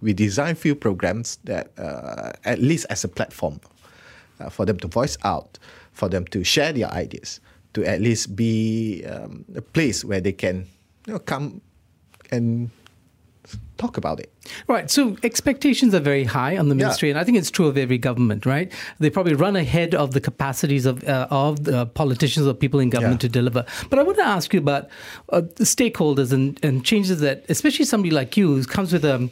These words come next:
Speaker 1: Yeah.
Speaker 2: with, uh, the badge of reform on your,
Speaker 1: Yes,
Speaker 2: on, in
Speaker 1: exactly.
Speaker 2: your lapel,
Speaker 1: <laughs>
Speaker 2: right? It's, so everybody thinks you're gonna be the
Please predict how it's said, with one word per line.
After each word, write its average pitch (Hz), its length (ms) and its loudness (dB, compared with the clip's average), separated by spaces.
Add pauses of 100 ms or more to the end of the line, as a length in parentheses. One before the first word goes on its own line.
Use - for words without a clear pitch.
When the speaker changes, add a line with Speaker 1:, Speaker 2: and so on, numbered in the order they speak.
(500)
Speaker 1:
Yeah. 156 240 0
Speaker 2:
with, 147 360 4
uh, 143 320 2
the 135 120 0
badge 160 360 -2
of 135 140 2
reform 151 580 4
on 131 120 4
your, 127 160 4
Speaker 1:
Yes, 127 220 0
Speaker 2:
on, 165 100 2
in 165 100 -2
Speaker 1:
exactly. 143 200 4
Speaker 2:
your 139 120 2
lapel, 147 560 0
Speaker 1:
<laughs> 131 60 2
Speaker 2:
right? 175 120 0
It's, 170 140 0
so 180 240 2
everybody 202 320 2
thinks 180 240 2
you're 165 140 2
gonna 151 160 2
be 143 100 2
the 131 140 -2